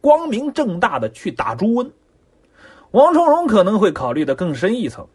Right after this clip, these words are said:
他也许会挟天子以令诸侯啥的。但两个人呢，都没有想到李轩会逃跑。逼天子出奔，那可是天大的事情啊。这种事儿，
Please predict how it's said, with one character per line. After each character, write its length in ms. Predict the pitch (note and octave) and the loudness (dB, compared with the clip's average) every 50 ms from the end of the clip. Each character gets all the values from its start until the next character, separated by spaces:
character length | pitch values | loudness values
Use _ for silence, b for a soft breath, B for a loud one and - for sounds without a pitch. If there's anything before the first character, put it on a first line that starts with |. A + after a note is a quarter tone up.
| _ b b b b b b b b b | _ b b b b b b b b b
他 180 | - C#4+ D4+ | 2 4 4
也 180 | C#4 B3 C4+ D4 | 6 6 4 2
许 260 | C#4 - C#4+ C4 C4 | 2 0 -6 -6 -6
会 420 | C4 - G3+ G3 F3+ E3 D#3 D3+ C#3+ | -4 -2 0 2 2 4 2 0 -2
挟 240 | - - E3+ G#3+ B3 | -2 -2 0 0 0
天 280 | A#3 D#4 E4 E4+ D#4+ | 0 -4 -6 -6 -6
子 180 | A#3 D#3 F#3 G#3+ | -6 -4 -4 -4
以 100 | D3+ A2 | -4 -4
令 260 | C3 F3+ F3+ D3 C3+ | -4 -4 -4 -4 -6
诸 140 | - G#3+ A#3 | -6 -6 -6
侯 220 | - - - A#3 | -4 -4 -6 -6
啥 220 | - - E2 E2 - | -6 -8 -10 -14 -16
的。 80 | - - _ _ _ _ _ _ B B B B B B | -18 -20 _ _ _ _ _ _ B B B B B B
但 200 | - D#4+ D4 B3 | 2 2 4 4
两 220 | G#3 D3 A#2 A#2+ | 2 0 -2 -2
个 100 | D#3 A3 | 0 0
人 180 | G#3+ D3 A#2 C#3+ | 0 0 0 -2
呢， 220 | F3 F#3 D3+ A#2 - _ _ _ | -2 -2 -2 -4 -10 _ _ _
都 360 | - E4+ F4+ E4 F4 F4+ E4+ | 0 2 2 2 2 0 -2
没 140 | B3+ F#3 G#3+ | -4 -2 -2
有 120 | A3+ A#3+ | -2 -2
想 360 | A#3 - - - A#2+ G#2+ A#2 C#3+ | -4 -4 -6 -8 -8 -8 -4 0
到 140 | G3+ F#3+ C3 | 0 0 0
李 240 | A2+ A2+ A2+ G#2+ A#2 | 0 -4 -8 -8 -8
轩 220 | - - A3+ B3 | -4 -2 -2 -2
会 140 | A#3+ - G3+ | -2 -2 -6
逃 220 | E3 - - F3+ B3 | -6 -4 -4 -4 -4
跑。 420 | - - - D#2 - - - - _ _ _ _ _ _ _ _ _ b b b b b b b b b b b b b b | -6 -8 -12 -12 -10 -10 -12 -12 _ _ _ _ _ _ _ _ _ b b b b b b b b b b b b b b
逼 260 | - A#3+ B3 B3+ B3 | -2 0 0 0 -2
天 320 | A3+ - - A3+ A3+ A3+ A3 | -4 0 2 2 4 4 2
子 160 | F#3+ - - | 0 -2 -4
出 280 | G3 - - - A3 G#3 | -10 -8 -6 -4 -2 0
奔， 400 | F3 G#3 G3+ G3+ G3 F#3+ E3 C3+ | 2 2 2 2 0 -2 -2 -2
那 180 | B2+ C#3 B2+ A2+ | -2 -4 -4 -4
可 200 | - - A2 G#2 | -6 -10 -14 -14
是 140 | - - G#2+ | -14 -16 -16
天 420 | - - E3 F3 G3+ A3 A3+ A3+ | -6 0 2 2 2 2 0 0
大 220 | G#3+ G3 - - - | 0 -2 -2 -4 -8
的 100 | D3 C3+ | -14 -14
事 240 | - - B2+ A2 | -14 -12 -12 -14
情 160 | - - - - | -14 -14 -18 -20
啊。 100 | - - _ _ _ _ _ _ _ _ _ _ _ _ _ _ - | -20 -20 _ _ _ _ _ _ _ _ _ _ _ _ _ _ -4
这 160 | - F4+ D#4+ | 0 2 2
种 180 | F#3+ B2+ A2+ G#2+ | 2 2 -2 -6
事 120 | - C3 | -6 -6
儿， 140 | A#2 G2 | -8 -8